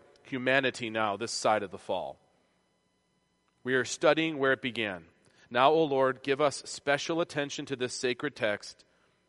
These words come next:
By the ministry of your Holy Spirit, give us understanding of your truth, and please also help us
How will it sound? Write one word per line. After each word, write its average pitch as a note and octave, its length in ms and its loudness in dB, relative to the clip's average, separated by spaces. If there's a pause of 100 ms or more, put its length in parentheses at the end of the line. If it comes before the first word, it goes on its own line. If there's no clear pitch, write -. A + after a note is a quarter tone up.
(420)
By B2 100 4
the A#2+ 80 -2
ministry D3+ 420 0
of D3 100 2
your D3+ 100 2
Holy D3 260 0
Spirit, B2 400 -2 (180)
give B2+ 140 -4
us C3+ 180 0
understanding C#3 680 -4
of C3 120 -6
your D3 100 -2
truth, B2 320 -2 (840)
and A#2 100 -10
please D#3 300 -4
also C#3 400 2
help C#3 340 0
us A2 320 0